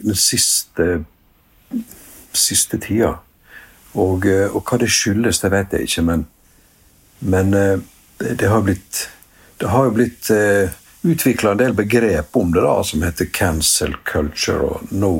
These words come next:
platforming og woke og en med det andre. Forsøkt å sette forskjellige navn på dette, men, men det er jo slik, altså, at samfunnet har jo blitt stadig mer diverst, og, eller diversiteten har blitt større, og mangfoldigheten har blitt større, og skal vi forsøke å leve sammen, og så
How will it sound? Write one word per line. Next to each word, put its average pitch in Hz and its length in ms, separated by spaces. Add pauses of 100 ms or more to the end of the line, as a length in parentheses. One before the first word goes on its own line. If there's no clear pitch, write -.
(180)
platforming 78 840
og 78 300
woke - 480
og - 180
en - 100
med - 120
det 73 40
andre. - 200 (320)
Forsøkt - 320
å - 20
sette - 300
forskjellige 90 420
navn 82 300
på 80 100
dette, - 260
men, 98 200 (1900)
men 110 100
det 139 80
er 175 60
jo - 80
slik, - 400
altså, 110 260
at - 160
samfunnet 131 460
har 123 100
jo 120 120
blitt 113 120
stadig 107 300
mer 101 180
diverst, 90 480
og, 110 140
eller 95 320
diversiteten 101 680
har 85 160
blitt 92 160
større, 98 320
og 90 80
mangfoldigheten 95 800
har 92 80
blitt 85 140
større, 85 400
og - 100 (340)
skal 113 200
vi 101 100
forsøke 110 400
å 95 60
leve 104 260
sammen, 82 400
og - 80
så 92 140